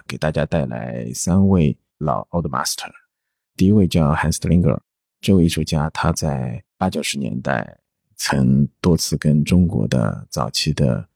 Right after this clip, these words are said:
科举先驱和祁同学先生都有交往，非常热爱中国的，已被西方的生成艺术史上常年定为重要代表艺术家的一个角色吧。啊，然后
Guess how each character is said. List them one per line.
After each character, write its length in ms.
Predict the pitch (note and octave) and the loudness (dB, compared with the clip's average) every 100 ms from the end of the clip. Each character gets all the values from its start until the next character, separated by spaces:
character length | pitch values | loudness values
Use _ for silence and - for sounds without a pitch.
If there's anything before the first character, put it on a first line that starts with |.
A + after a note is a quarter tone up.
| - | -6
科 120 | - | -6
举 140 | E2 C#2 | -4 -4
先 220 | D2 D2 | -2 -2
驱 320 | - - B1 | -2 -2 -4
和 420 | - A#1+ A1 G#1+ | -4 -2 0 0
祁 120 | A#1+ - | -2 2
同 160 | D#2 | 4
学 100 | E2+ | 4
先 200 | C2+ C#2 | 0 -4
生 200 | - G#1 | -6 -6
都 180 | A#1+ C#2+ | -6 -6
有 200 | A1+ G#1 - | -6 -12 -6
交 160 | D2 | 0
往， 260 | F2 C2 - _ _ _ _ - | 0 0 -6 _ _ _ _ -8
非 140 | - | -4
常 160 | E2 E2+ | 0 2
热 220 | A2 C#2+ | 2 2
爱 220 | E2 B1+ - | 0 -2 -6
中 240 | - F2+ G#2+ | 0 4 4
国 160 | - - | 0 -8
的， 120 | - | -10
已 200 | G1+ G1+ | -10 -6
被 420 | - D#2 B1 G#1+ G1+ | -2 0 0 -4 -6
西 240 | - - E2+ | -4 -2 -2
方 260 | - E2+ | 2 2
的 120 | E2+ | 2
生 160 | D2 F2+ | 2 2
成 120 | G#2+ | 4
艺 60 | A#2 | 2
术 140 | - | 2
史 200 | - - - | 0 0 -2
上 260 | - E2+ - _ | -2 -2 -6 _
常 180 | - D#2 | -2 2
年 100 | D#2 D#2+ | 4 4
定 120 | D2+ | 2
为 100 | A#1+ | 2
重 180 | A1+ C2+ | 0 2
要 240 | A#1+ G1+ - _ | 2 0 -6 _
代 120 | D#2 | 0
表 120 | C#2+ | 2
艺 60 | C#2 | 2
术 140 | C#2 | 0
家 200 | A#1+ C2+ | -2 -2
的 120 | E2 C2 | 0 0
一 120 | A1+ | -2
个 140 | - | -2
角 200 | C#2+ A1 | 0 0
色 240 | G1+ - C2+ | 0 0 0
吧。 200 | - - _ | -2 -10 _
啊， 200 | - - C2 | -8 -8 -6
然 240 | C#2 C2 | -4 -4
后 560 | - F#2+ E2 D2 B1 | 0 0 0 -2 -8